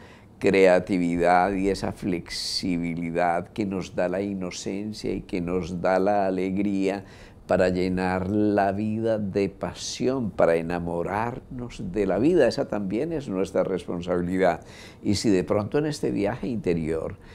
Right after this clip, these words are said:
descubriéramos una instancia de sabiduría interna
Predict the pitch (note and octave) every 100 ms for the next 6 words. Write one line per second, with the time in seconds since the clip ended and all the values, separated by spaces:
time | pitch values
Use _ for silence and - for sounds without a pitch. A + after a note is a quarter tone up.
0 | - - G2 - G2+ F#2+ F2+ E2+ F#2 G2
1 | A2+ G2 F#2 F2 F2+ - - G#2 G2+ A2
2 | - - G2+ C3 C#3+ - F#2 F2+ - F2
3 | E2 E2 E2 E2 F2 E2+ F#2 F#2 - A2+
4 | A2+ F2+ D2+ D2+